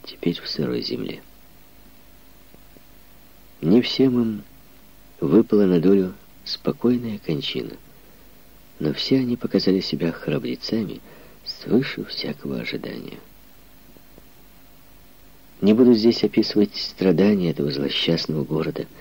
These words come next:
неудачных схваток, голода, отчаяния последних дней — и, наконец,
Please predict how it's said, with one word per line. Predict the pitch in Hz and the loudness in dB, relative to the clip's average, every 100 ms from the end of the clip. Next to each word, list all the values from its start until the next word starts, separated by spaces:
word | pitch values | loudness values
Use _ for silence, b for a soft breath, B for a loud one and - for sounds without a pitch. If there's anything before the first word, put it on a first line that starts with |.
| B B B - | B B B 2
неудачных | 185 202 247 - 107 - | 4 6 4 0 -6 -6
схваток, | - - 101 76 - - - | -8 -6 -4 -4 -6 -10 -10
голода, | - 151 - 135 - - B B B B - | -4 -2 -2 -4 -10 -18 B B B B -8
отчаяния | - - 113 226 220 | -6 2 4 4 0
последних | - - - - 175 - | -6 -2 0 0 -2 -4
дней — | - 139 143 - - - - - - - - - - - - - - | -6 -4 -4 -6 -14 -20 -20 -20 -20 -20 -20 -20 -20 -20 -20 -8 -2
и, | |
наконец, | 170 - 165 214 - - | -2 0 0 0 -2 -18